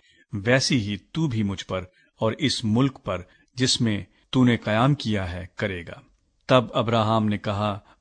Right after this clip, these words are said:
"मैं कसम खाऊंगा।" और अब्राहम ने पानी के कुएं की वजह से, जिसे अबीमलेक के नौकरों ने जबरदस्ती छीन लिया था, अबीमलेक को झिड़का। अबीमलेक ने कहा,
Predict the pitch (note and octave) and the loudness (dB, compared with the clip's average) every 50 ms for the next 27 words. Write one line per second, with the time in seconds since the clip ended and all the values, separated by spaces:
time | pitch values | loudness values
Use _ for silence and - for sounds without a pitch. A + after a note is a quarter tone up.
0 | - A2 G#2+ G#2+ G#2+ G2+ G2+ - - _ _ _ - G2 - - G#2+ F#2+ - - | -2 0 0 2 0 0 -2 -6 -12 _ _ _ -8 -8 -6 -6 -8 -10 -8 -8
1 | - G2 F2+ F#2 F#2 - - - - _ _ _ _ _ _ _ _ _ - A#2+ | -8 -8 -8 -8 -10 -12 -14 -16 -18 _ _ _ _ _ _ _ _ _ 2 4
2 | A#2+ B2 A2+ G#2 A#2 A2+ G2 A2 A2+ A2+ A2+ A2+ A2 A2 G#2 - A#2 A2 A2 A2+ | 4 4 4 4 2 2 2 2 2 2 2 2 0 -2 -2 -2 0 0 2 2
3 | A2+ G#2+ G#2+ - G#2 G#2 G2+ - - B2 B2 A#2 A2+ G#2 - - G#2 F#2 G2 F2+ | 0 -2 -2 -2 -4 -4 -4 -4 0 2 2 2 2 0 -2 -6 -6 -6 -6 -4
4 | - G#2+ G2 - - G2 F#2+ - - _ _ _ - A#2 B2+ B2+ - C3+ C3 - | -4 -6 -6 -6 -8 -8 -10 -10 -14 _ _ _ -2 0 0 2 4 2 2 2
5 | B2+ A#2 A#2+ B2 A#2 A2+ A2+ A#2+ B2+ B2+ - - A#2+ A2 G2+ G#2+ A2 A2 - C3 | 0 2 2 4 4 4 4 2 2 -2 -2 -2 -2 0 2 2 0 0 0 0
6 | B2+ B2 A#2 A2 G#2 G2 A2 G#2 A2 G#2 F#2+ G#2+ G#2+ - - - D#3+ - - - | 0 2 2 2 0 0 0 -2 -2 -2 -2 -4 -6 -4 -4 -4 -4 -4 -2 -4
7 | A2+ G#2 G2 G2 G2 G2+ G2 F#2+ F#2+ - - G#2 G2 F#2 - _ _ _ _ - | -2 -2 -2 -2 -2 -4 -4 -4 -6 -8 -8 -10 -10 -10 -12 _ _ _ _ -2
8 | - A2+ A#2+ A2+ G2+ G2+ G2 G2+ G2+ F#2+ - - G2+ F#2 F2+ - - G2 F#2+ - | 0 2 2 2 2 0 0 -2 -4 -6 -6 -8 -8 -8 -8 -8 -8 -8 -10 -12
9 | - - - - _ _ _ _ _ _ _ _ _ B2+ B2+ D#3 F#3 D#3 C3 A#2+ | -16 -18 -18 -20 _ _ _ _ _ _ _ _ _ 0 4 4 4 6 4 4
10 | A2+ A#2+ - A#2+ A#2 G#2+ - G#2+ F#2+ G2+ G#2 G2 G#2 | 2 0 0 0 -2 0 0 -2 -2 -2 -4 -6 -8